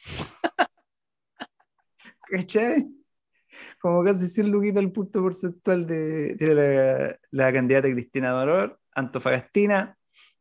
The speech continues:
cuarenta y dos años, o sea, en el tiempo, en, con dos años menos que yo,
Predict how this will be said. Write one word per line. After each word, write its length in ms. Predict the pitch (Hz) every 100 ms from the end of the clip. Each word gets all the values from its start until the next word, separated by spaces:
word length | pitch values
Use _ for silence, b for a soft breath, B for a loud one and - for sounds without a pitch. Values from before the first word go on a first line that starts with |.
| _
cuarenta 380 | 147 135 123 135
y 80 | 127
dos 180 | 156 156
años, 380 | 165 185 196 - _
o 60 | 143
sea, 440 | 156 147 143 143 _ _ _ -
en 140 | 135
el 160 | 131 123
tiempo, 640 | 160 151 160 156 - - _ _ _ _ _ _ -
en, 340 | 127 120 _
con 160 | - 139
dos 120 | 151
años 180 | 170 160
menos 260 | 165 170 170
que 160 | 151
yo, 400 | 156 175 - -